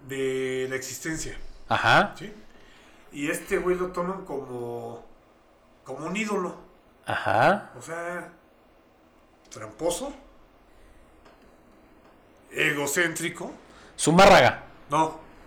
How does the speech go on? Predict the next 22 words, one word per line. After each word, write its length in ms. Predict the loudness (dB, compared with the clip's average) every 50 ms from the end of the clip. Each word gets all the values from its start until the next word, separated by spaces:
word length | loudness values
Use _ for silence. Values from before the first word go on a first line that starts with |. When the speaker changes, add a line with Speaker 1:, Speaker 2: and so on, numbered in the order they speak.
| -20 -20 -20 -14 -8
Speaker 1:
Maradona. 460 | -6 -4 -4 -2 -2 -2 -2 -4 -6 -10 -14 -18 -20 -20 -10 0 4
Speaker 2:
Ah, 340 | 8 10 10 12 12 12 12
estás 200 | 10 10 10 12
hablando 240 | 12 12 12 12 12
ya 140 | 12 12 12
de 60 | 12
Maradona. 420 | 12 12 12 12 12 12 10 10
Speaker 1:
Igualito, 360 | 8 4 0 0 4 4 4 4
güey. 220 | 4 0 -2 -4 -6 -10 -16 -16 -4 2
Speaker 2:
Ajá. 520 | 6 8 10 10 12 12 10 10 6 2 -4
Speaker 1:
Y 100 | -2 0 2
aún 200 | 4 4 6 6
así, 200 | 6 6 4 2
el 340 | 2 2 2 0 -2 0 0
mejor 320 | 2 2 2 2 0 -2
deportista. 640 | -2 -4 -4 -6 -8 -8 -8 -12 -14 -14 -14 -14 -16 -16 -16 -16 -18 -18 -18 -18 -20 -20 -20 -20 -20 -20 -20 -20 -20 -20 -18 -16 -16 -16 -12 -4
Es 280 | 0 0 0 0 0 0
la, 360 | 2 2 2 2 2 0 -2
la, 200 | -2 -2 -2 -2
la... 180 | -2 -2 -2 -2
la, 180 | 0 -2 -2 -2
la, 640 | -2 -2 -2 0 0 -2 -2 -2 -4 -4 -6 -10